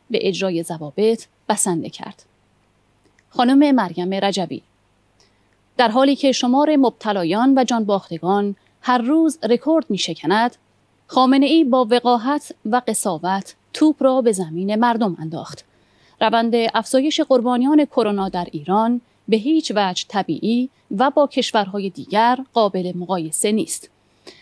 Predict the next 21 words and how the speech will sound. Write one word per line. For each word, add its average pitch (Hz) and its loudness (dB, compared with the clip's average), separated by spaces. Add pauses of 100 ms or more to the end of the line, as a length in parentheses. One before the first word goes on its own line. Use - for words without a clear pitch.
اگر 247 2
امکانات 262 2
حکومتی 214 -2 (140)
در 202 0
خدمت 254 -4
پیشگیری 190 -2
و 180 -6
درمان 233 0
کرونا 262 2 (180)
قرار 196 0
می‌گرفت، 170 -2 (560)
ابعاد 294 0
فاجعه 196 -4 (220)
بسا 202 -2
محدودتر 220 -2
بود. - -12 (840)
خامنه‌ای 240 2
و 247 2
روحانی 190 -2 (280)
با 220 2
سیاست 247 -2